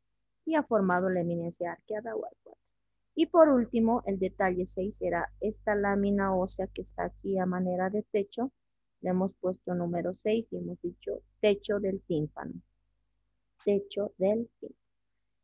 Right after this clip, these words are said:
Esta era la cara anterosuperior.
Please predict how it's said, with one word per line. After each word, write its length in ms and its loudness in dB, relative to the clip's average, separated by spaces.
Esta 280 4
era 160 8
la 180 4
cara 440 2
anterosuperior. 1300 2